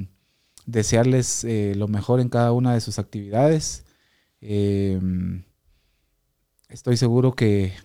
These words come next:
que acá, eh, en Chivarreto, pues, eh, hay, hay mucha gente que, que, que sigue este programa.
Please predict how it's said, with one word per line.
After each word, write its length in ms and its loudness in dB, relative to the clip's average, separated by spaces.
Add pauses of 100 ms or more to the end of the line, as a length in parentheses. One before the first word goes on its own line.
que 160 -2
acá, 840 2 (840)
eh, 760 -6 (580)
en 140 -4
Chivarreto, 560 2
pues, 480 -4 (120)
eh, 180 -10
hay, 840 0
hay 220 -2
mucha 420 0
gente 360 0
que, 300 -6 (120)
que, 320 -6
que 140 -4
sigue 280 2
este 180 0
programa. 520 0